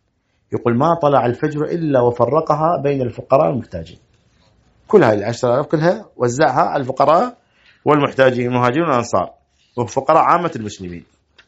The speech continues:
أيضا قيل في زمن المتوكل بعض الوشاة ماذا قالوا عن الإمام أحمد؟ قالوا: "إنه قد آوى علويا في بيته، وهذا العوي، العلوي يريد أن يخرج عليك".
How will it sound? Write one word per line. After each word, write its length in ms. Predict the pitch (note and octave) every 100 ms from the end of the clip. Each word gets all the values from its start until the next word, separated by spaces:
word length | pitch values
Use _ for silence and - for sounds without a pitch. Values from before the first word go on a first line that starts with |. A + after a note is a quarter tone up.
| _ _ _ - - - _ _ _ _ - _ _ _ _ -
أيضا 260 | G#3+ B3+ A#3
قيل 340 | A#3 A#3 F#3+
في 360 | E3 E3 D#3 -
زمن 240 | B2 G3+
المتوكل 720 | A#3 F3 D#3+ C3+ C3+ A2 A2+ - _ _ _ _ _ _ _ _ _
بعض 240 | C3+ G3 A3+
الوشاة 480 | G3+ F3+ D3+ B2 B2 - _ _ _ _ -
ماذا 260 | C3 E3+ E3+
قالوا 460 | D3 C3 A#2+ A2 A2 _ _ _ _ _ _ -
عن 120 | A2+
الإمام 360 | A2+ A2+ G#2 G2
أحمد؟ 300 | - F2 E2+ _ _ _ _ _ _ _ _
قالوا: 400 | C3 D3+ D3+ C#3+
"إنه 320 | D3+ C#3+ C#3+
قد 220 | C#3+ A#2+
آوى 680 | B2 B2+ D3+ D#3+ E3 E3+ F#3 -
علويا 580 | - B2 C3 D3+ E3 E3
في 160 | C#3 B2
بيته، 500 | B2 A#2 - E2 D#2+ _ _ _ _ _ -
وهذا 260 | G2+ D3 D3
العوي، 680 | A#2+ C#3+ D#3+ D#3 - A#2
العلوي 460 | F3 A#2+ E3+ D#3 D3+
يريد 200 | D3 E3
أن 100 | D3+
يخرج 320 | D#3+ D#3+ D3+
عليك". 420 | A#2 A#2 G2 -